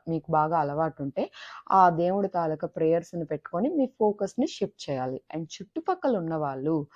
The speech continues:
మీరు కంగారు పడిపోయి వాళ్ళని కంగారు పెట్టకూడదు. Mainly people ఎక్కువ మంది గుమ్మి కూడకూడదు అనమాట వాళ్ళ చుట్టూ. ఒక్కళ్ళు కూడా చాలా దూరంగా నిలబడాలి. You have to observe it.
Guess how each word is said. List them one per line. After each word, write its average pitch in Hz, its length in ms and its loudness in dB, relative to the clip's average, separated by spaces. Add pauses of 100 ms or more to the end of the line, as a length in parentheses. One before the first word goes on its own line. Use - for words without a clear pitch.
(300)
మీరు 190 260 2
కంగారు 220 460 0
పడిపోయి 165 560 -2
వాళ్ళని 240 340 2
కంగారు 202 420 -2
పెట్టకూడదు. 156 500 -12 (180)
Mainly 240 440 2 (180)
people 262 380 2
ఎక్కువ 302 380 0
మంది 254 320 0
గుమ్మి 226 240 0
కూడకూడదు 170 500 -2
అనమాట 147 340 -6
వాళ్ళ 151 260 -4
చుట్టూ. 151 360 -10 (400)
ఒక్కళ్ళు 302 420 4
కూడా 302 300 6
చాలా 208 280 2
దూరంగా 202 460 2
నిలబడాలి. 208 580 0
You 233 160 -2
have 175 240 -8
to 302 100 -8 (120)
observe 151 500 0
it. 139 140 -6